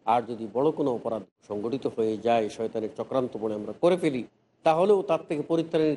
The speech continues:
কী নির্দেশনা শরীয়তে রয়েছে আমরা স্পষ্টভাবে জেনেছি। এক্ষণে বুঝতে, আমরা জানতে চাইব এই যে পাপ, পাপের জাগতিক যে কুফল, মানে নগদ কুফল, দুনিয়াতে আমরা কি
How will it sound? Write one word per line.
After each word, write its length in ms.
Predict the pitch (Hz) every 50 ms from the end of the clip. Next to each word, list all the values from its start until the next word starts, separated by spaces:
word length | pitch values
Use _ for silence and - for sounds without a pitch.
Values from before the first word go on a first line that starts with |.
| 151 -
কী 60 | 147
নির্দেশনা 540 | 147 139 123 123 175 165 165 - 170 151 -
শরীয়তে 400 | - 147 147 147 147 139 143 131
রয়েছে 280 | 135 131 117 - 120
আমরা 260 | 120 123 120 120 127
স্পষ্টভাবে 640 | 120 - - - - 214 214 - - 180 151 135 123 110
জেনেছি। 380 | 110 113 107 104 - - - - _ _ _ _ _ _ _ _ _ -
এক্ষণে 360 | 160 - - - 214 190 175
বুঝতে, 300 | 185 180 - - - 151 -
আমরা 440 | - 151 143 147 139 131 123 113 - - - -
জানতে 320 | - 135 131 127 117 - 131
চাইব 460 | - - 139 123 113 98 98 95 95 - _ _ _ _ _ _ -
এই 160 | 151 170 165
যে 140 | 127 139 139
পাপ, 360 | 139 - 139 127 107 104 - - _ _ _ -
পাপের 500 | 135 131 - - 156 147 127 107 - -
জাগতিক 600 | 127 117 117 113 147 156 156 - 233 185 160 135
যে 100 | 156 -
কুফল, 380 | - - 131 - - 101 87 87 - _ _ _ _ -
মানে 160 | 123 139 143
নগদ 400 | 135 143 165 175 180 226 254 233 - _
কুফল, 300 | - 160 - - 107 87 - - - _ _ - 110
দুনিয়াতে 460 | 131 160 190 208 220 214 220 214 165
আমরা 320 | 147 143 147 139 135 123
কি 320 | - - 175 180 165 143